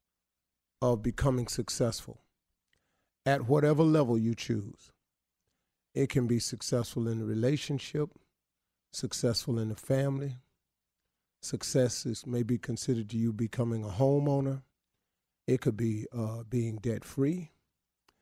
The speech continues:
Your idea of success could be sixty thousand a year, fifty thousand a year, a hundred thousand dollars a year, doesn't matter. If you're considering it, if you're wanting it,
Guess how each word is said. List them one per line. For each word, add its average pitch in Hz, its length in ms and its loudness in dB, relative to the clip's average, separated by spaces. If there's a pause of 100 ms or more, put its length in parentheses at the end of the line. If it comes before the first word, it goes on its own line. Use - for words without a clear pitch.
(360)
Your 120 380 2 (140)
idea 123 400 2
of 120 100 -2
success - 560 -4
could 117 220 -8
be 113 100 -2
sixty - 680 -4
thousand 123 560 0
a 117 60 -2
year, 110 360 0 (540)
fifty 135 380 0
thousand 123 520 2
a 123 40 0
year, 127 280 2
a 120 40 0
hundred 127 320 2
thousand 107 380 -4
dollars 107 380 -10
a 107 40 -6
year, 110 220 -6
doesn't 120 340 -2
matter. 117 320 0 (1500)
If 135 180 2
you're 139 160 4
considering 135 840 0
it, - 140 -16 (1080)
if 127 180 -2
you're 131 120 4
wanting 151 460 6
it, 147 180 0